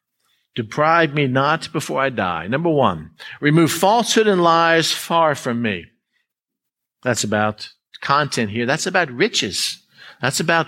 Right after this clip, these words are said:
wealth in this world. That's about things that, that rob us of our devotion to him. "And give me poverty nor riches." Why? Just feed me with the food allotted to me, to my portion,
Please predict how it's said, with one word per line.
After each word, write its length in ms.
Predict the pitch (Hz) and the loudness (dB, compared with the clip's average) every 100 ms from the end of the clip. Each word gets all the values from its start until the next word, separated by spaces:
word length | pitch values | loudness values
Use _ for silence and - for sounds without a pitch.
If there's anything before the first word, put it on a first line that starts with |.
| - | -6
wealth 540 | 110 113 120 180 214 - | -12 -2 2 4 2 -2
in 160 | 143 | -2
this 220 | 123 110 117 | -2 -2 -4
world. 320 | 113 107 104 | -4 -2 -2
That's 180 | 156 190 | -2 0
about 280 | 185 180 - - _ - | 0 0 -2 -18 _ -2
things 420 | 196 196 196 165 | 0 2 0 -2
that, 180 | 151 127 - _ - | -2 -2 -8 _ 0
that 300 | 139 131 - _ _ | 0 0 -4 _ _
rob 480 | 123 120 135 180 196 | -12 -2 2 4 2
us 140 | 170 160 | 2 0
of 100 | 139 | -2
our 100 | 135 | -2
devotion 540 | 123 113 131 - 135 | -4 -4 -4 -6 -6
to 80 | 127 | -6
him. 460 | 156 185 98 80 _ _ - 175 | -4 -4 -6 -12 _ _ -8 -2
"And 120 | 175 | 0
give 120 | 180 | 2
me 120 | 175 | 0
poverty 600 | 165 - 214 269 277 269 | -2 0 2 2 0 0
nor 240 | 233 226 214 | 0 2 2
riches." 600 | 185 175 190 - - - _ _ _ _ | 0 -2 -8 -12 -14 -16 _ _ _ _
Why? 540 | 117 196 269 - - - _ _ _ _ _ | -4 -2 -2 -4 -8 -16 _ _ _ _ _
Just 260 | 165 156 - _ - | -6 -6 -8 _ -4
feed 300 | 220 269 247 | 2 2 2
me 120 | 208 | 2
with 200 | 180 175 | 2 -2
the 60 | 165 | -4
food 480 | - - 196 196 208 | -4 -2 0 0 0
allotted 720 | 160 156 165 160 175 175 165 | 0 2 2 2 2 0 -4
to 180 | - 170 | -4 -4
me, 500 | 156 160 165 147 117 | -4 0 2 0 -2
to 160 | - 135 | -6 -8
my 380 | 135 151 190 | -2 0 2
portion, 580 | 202 - 185 180 - 147 | 0 -2 0 0 -2 -6